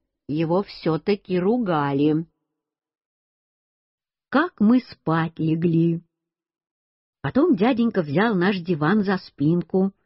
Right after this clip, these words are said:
за самый низ, и потянул. Я думал, что он ломает. А спинка загнулась вверх и стала, как полочка над нашим диваном. А у нас внизу стало, как домик.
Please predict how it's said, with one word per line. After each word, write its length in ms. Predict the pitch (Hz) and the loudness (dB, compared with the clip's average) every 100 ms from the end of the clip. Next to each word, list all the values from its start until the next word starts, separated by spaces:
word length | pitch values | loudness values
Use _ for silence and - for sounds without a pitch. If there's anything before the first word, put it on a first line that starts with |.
| _ - | _ -8
за 160 | 151 175 | -4 -2
самый 380 | - 190 196 | 0 2 4
низ, 320 | 226 226 175 - - _ | 4 4 2 -4 -20 _
и 120 | - 226 | -2 0
потянул. 640 | 226 - 208 190 160 151 _ _ _ _ _ _ | 0 0 2 2 2 -2 _ _ _ _ _ _
Я 160 | 165 175 | -2 0
думал, 320 | 180 180 180 | 2 2 0
что 240 | - - 196 | -4 0 2
он 100 | 196 | 2
ломает. 680 | 208 196 165 165 170 165 _ _ _ _ _ _ - | 2 2 2 0 -2 -6 _ _ _ _ _ _ -6
А 100 | 214 | -6
спинка 400 | - - 262 220 | -2 2 2 2
загнулась 640 | 208 233 240 403 220 - | 0 2 2 2 0 -4
вверх 380 | 185 185 170 165 _ _ - | -2 0 0 -2 _ _ -4
и 100 | 208 | -4
стала, 340 | - 330 277 | 0 0 0
как 280 | - 262 _ | -2 -6 _
полочка 540 | - 214 196 - - | 0 0 0 -4 -2
над 180 | 180 190 | 0 2
нашим 400 | 175 180 - 185 | 2 0 0 0
диваном. 560 | 170 196 175 165 165 170 _ _ _ _ _ _ _ _ - | 2 0 2 0 0 -2 _ _ _ _ _ _ _ _ -2
А 140 | 156 | 0
у 40 | |
нас 280 | 175 180 - | 2 0 -4
внизу 420 | 160 170 165 247 | 0 0 2 2
стало, 380 | 320 - 170 214 | 0 -2 -2 -2
как 320 | 196 180 175 | -2 -4 -4
домик. 520 | 147 127 139 139 - | -4 0 0 -2 -6